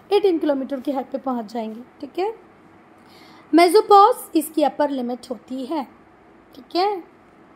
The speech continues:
अब यहाँ पर क्या होता है बेटा? Due to reflected sunlight from meteor,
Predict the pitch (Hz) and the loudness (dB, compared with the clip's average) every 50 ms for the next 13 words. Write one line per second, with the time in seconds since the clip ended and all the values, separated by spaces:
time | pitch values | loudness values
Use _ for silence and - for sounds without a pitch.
0 | _ _ _ _ - - - - - - - - - - - - - - - - | _ _ _ _ -20 -20 -20 -20 -20 -20 -20 -20 -20 -20 -20 -20 -20 -20 -20 -20
1 | - - - - - - - - - - - - - - - - - - - - | -20 -20 -20 -20 -20 -20 -20 -20 -20 -20 -20 -20 -20 -20 -20 -20 -20 -20 -20 -20
2 | - - - - 349 381 349 320 339 285 247 349 359 359 392 427 392 - - 392 | -20 -6 2 4 6 6 8 8 6 6 4 2 2 4 4 2 4 4 4 4
3 | 370 339 294 262 - 302 285 294 269 233 262 - - 330 359 277 302 302 302 247 | 4 4 2 0 -2 -2 -2 -2 -2 -2 -4 0 2 2 2 2 0 -2 -2 2
4 | 330 349 302 311 - - - 330 320 330 330 - 381 381 381 - - 370 330 330 | 0 0 0 0 -2 -2 0 2 2 2 0 -2 -4 -4 -4 -2 -2 0 2 2
5 | 311 302 294 302 - - - - 311 294 294 285 277 269 285 - - 311 294 294 | 4 2 2 0 -2 -6 -4 0 2 2 2 2 0 -2 -2 -2 -2 0 2 2
6 | 302 294 | 2 0